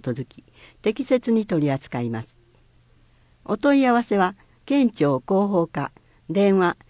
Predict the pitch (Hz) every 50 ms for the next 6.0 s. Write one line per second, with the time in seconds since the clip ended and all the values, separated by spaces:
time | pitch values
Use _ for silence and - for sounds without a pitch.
0 | _ _ _ - 160 190 226 262 262 262 262 262 247 208 139 135 - - - 131
1 | 131 131 - - _ _ _ _ - - 233 240 247 247 254 247 240 226 196 170
2 | 151 139 - 156 147 139 127 120 - _ _ - 180 214 233 247 254 240 240 214
3 | 156 139 - - 190 202 208 220 220 220 208 170 139 123 117 - 127 117 110 98
4 | 92 98 - _ _ _ _ _ _ _ _ _ _ _ _ _ _ _ _ _
5 | _ - 190 233 262 269 262 269 - - 254 233 208 - 143 127 127 123 135